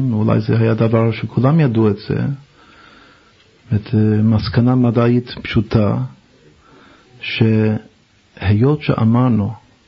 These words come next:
שהחוכמה כחולה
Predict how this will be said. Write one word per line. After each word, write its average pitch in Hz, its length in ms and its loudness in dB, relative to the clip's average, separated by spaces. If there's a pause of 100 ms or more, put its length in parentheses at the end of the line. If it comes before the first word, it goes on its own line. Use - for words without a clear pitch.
(800)
שהחוכמה - 2250 -2 (760)
כחולה 107 560 0